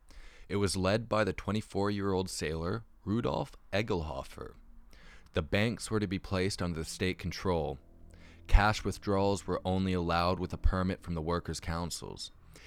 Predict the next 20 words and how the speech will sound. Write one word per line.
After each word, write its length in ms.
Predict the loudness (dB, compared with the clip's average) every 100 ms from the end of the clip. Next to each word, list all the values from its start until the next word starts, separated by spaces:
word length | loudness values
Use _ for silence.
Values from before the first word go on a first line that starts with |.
| -12
In 160 | -2 0
the 60 |
case 320 | 4 4 4 0
of 80 |
sums 460 | -2 2 2 2 2
over 260 | 0 0 -2
twelve 340 | 0 0 2
hundred 240 | 0 0
marks, 640 | 2 2 2 0 -2 -6 -8 -14 -14 -2
the 80 |
permission 440 | 4 4 4 2 0
of 100 | -2
the 60 |
People's 420 | 0 0 0 -2 -2
Commissar 600 | 0 0 -2 -2 0 0
of 80 |
Finance 720 | -2 -2 0 -2 -4 -6 -8 -8
was 160 | -8
even 240 | -8 -8 -12
required. 640 | -8 -4 -2 -4 -6